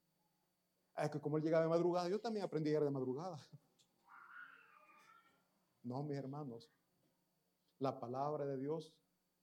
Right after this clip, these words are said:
es la mejor enseñanza que nosotros tenemos y no podemos decir,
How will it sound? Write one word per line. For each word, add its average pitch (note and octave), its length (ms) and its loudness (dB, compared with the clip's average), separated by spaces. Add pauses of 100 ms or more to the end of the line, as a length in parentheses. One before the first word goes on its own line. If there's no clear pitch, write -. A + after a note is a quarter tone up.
(580)
es F3 320 -2 (440)
la C3+ 160 -2
mejor D3 540 -4 (300)
enseñanza D3 840 -6
que C#3 100 -4
nosotros C3+ 420 -4
tenemos D#3 380 -8
y - 20 -4
no D3 100 -2
podemos C#3 300 -4
decir, F#3 340 -6